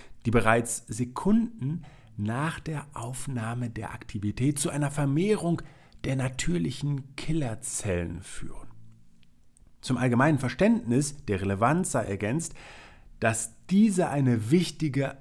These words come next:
Abwehrfunktion gegen Tumorzellen und virusinfizierte Zellen haben. Alle weiteren Details über den Einfluss von körperlicher Aktivität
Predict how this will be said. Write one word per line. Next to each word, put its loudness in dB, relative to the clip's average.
Abwehrfunktion 0
gegen 0
Tumorzellen 0
und -2
virusinfizierte 2
Zellen -12
haben. -14
Alle 0
weiteren 0
Details -4
über -4
den -6
Einfluss -4
von -8
körperlicher -8
Aktivität -2